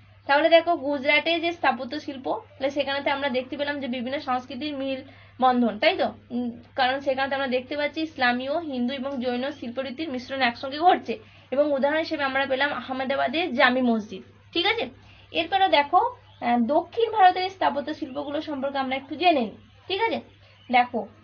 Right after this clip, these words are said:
দক্ষিণ ভারতের স্থাপত্যের মধ্যে প্রধান দিক যেটা ছিল সেটা হচ্ছে একাধিক দুর্গ এবং দুর্গ শহর ছিল, ঠিক আছে? তো যেমন আমরা উদাহরণ হিসেবে পাই গুলবর্গা দুর্গ, তারপরে দেখবে বিদরের দুর্গ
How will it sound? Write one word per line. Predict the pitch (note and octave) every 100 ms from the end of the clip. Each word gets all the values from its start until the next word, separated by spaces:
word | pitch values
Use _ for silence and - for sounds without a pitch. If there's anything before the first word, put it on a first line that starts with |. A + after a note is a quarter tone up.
| _
দক্ষিণ | A#3+ D4+ F4 - B4+ A4+
ভারতের | A4+ G4 G4+ F#4+ F4+
স্থাপত্যের | - C#4 D4 D#4+ F4
মধ্যে | E4 D#4+ C#4 D#4+ -
প্রধান | C#4 C4+ D#4 F4 D#4 A3
দিক | B3+ C#4 - - -
যেটা | C4+ C#4
ছিল | C#4+ A#3+ C4 G4+ -
সেটা | D4 C#4+ F4
হচ্ছে | F4 F4+ F#4+ - - - -
একাধিক | B3 B3+ D#4+ E4+ D4+ A#3
দুর্গ | C#4 C4 B3
এবং | F4+ C#4 D4+ C4
দুর্গ | C4+ C4 D#4+
শহর | E4+ A3+ C4+ -
ছিল, | C4 G3 - - - - -
ঠিক | G4
আছে? | G#4+ B3 - - - _ -
তো | D#4
যেমন | D#4+ E4+ F4 F4+
আমরা | F4 E4+ E4+ F4+ - _
উদাহরণ | C4 D4 D#4+ F4
হিসেবে | E4+ D#4+ D#4+
পাই | D4+ C4+ C4+ -
গুলবর্গা | A#3+ D#4 C#4+ C#4+ C#4 C#4+
দুর্গ, | B3+ A#3+ G#3 - - - - - _ _ _ _ _ -
তারপরে | C#4+ D4 F4+
দেখবে | F4 E4+ F4
বিদরের | C#4+ C#4+ D#4 D#4+ E4+
দুর্গ | D#4+ D4+